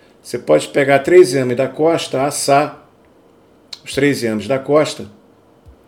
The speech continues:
é, cobrir com dendê e envolver os iames com folha de mariô, com folha de dendezeiro, tá? Os três iames.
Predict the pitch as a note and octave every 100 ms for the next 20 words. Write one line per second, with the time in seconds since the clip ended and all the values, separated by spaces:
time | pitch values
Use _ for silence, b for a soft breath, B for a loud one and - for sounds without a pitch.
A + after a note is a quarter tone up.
0 | _ _ b b b _ B2+ A#2 A#2+ A#2
1 | A#2 A2+ A2+ A2 G#2+ G#2+ G#2+ _ _ _
2 | - C#3 C3+ C#3 C3+ C3+ D#3 E3 D3 F3+
3 | F3+ - _ - _ _ _ b b b
4 | b b _ C#3+ C#3+ F#3 F#3+ G3+ C3 D3
5 | F#3 D3 C3+ D3+ F3 C#3+ - D3+ C#3 E3
6 | E3 E3 D3+ E3+ D#3+ C#3+ C#3 C#3 - _
7 | _ _ _ - G#2 - C#3 C3 C3+ F3
8 | F3 A2+ A#2+ A2+ G#2+ - _ _ _ _
9 | _ _ _ _ _ _ _ _ _ -
10 | C#3 D#3 - - D#3 D#3+ C#3+ A#2 G#2 -
11 | -